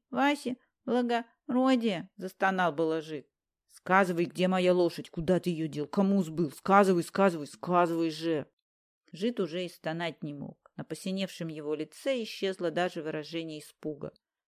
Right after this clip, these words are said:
Руки опустились и повисли. Все тело его, яростно встряхиваемое Чертопхановым, качалось взад и вперед, как тростник.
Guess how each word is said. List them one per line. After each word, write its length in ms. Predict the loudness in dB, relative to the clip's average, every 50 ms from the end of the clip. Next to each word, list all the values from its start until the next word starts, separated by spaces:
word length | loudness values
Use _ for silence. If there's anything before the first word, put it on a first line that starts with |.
| _ -10
Руки 260 | -8 -8 -6 -4 -4 -4
опустились 680 | -4 -6 -10 -12 -12 -8 -2 0 0 0 0 -2 -6 -10
и 40 |
повисли. 800 | -10 -6 -6 -6 -6 -8 -12 -16 -18 -16 -14 -12 -12 -12 -12 -14 -18 _ _ _ _ _ _ _
Все 200 | -8 -6 -6 -6
тело 360 | -6 -6 -4 -2 -2 -2 -2
его, 240 | -4 -6 -6 -8 -8
яростно 500 | -6 -4 -2 -2 -2 -4 -8 -12 -16 -16
встряхиваемое 920 | -16 -12 -8 -4 -4 -4 -4 -4 -6 -10 -8 -8 -8 -8 -8 -10 -12 -14
Чертопхановым, 1040 | -14 -16 -18 -14 -12 -14 -14 -14 -12 -8 -4 -2 -2 -2 -2 -4 -6 -8 -12 -14 -14
качалось 560 | -14 -16 -14 -10 -8 -6 -6 -6 -8 -12 _
взад 280 | _ -10 -10 -10 -10 -10
и 40 | -16
вперед, 520 | -20 _ _ -16 -12 -10 -10 -10 -10 -12
как 280 | _ -12 -12 -12 -12 -12
тростник. 760 | -14 -12 -12 -12 -12 -16 _ -18 -18 -18 -20 _ _ -20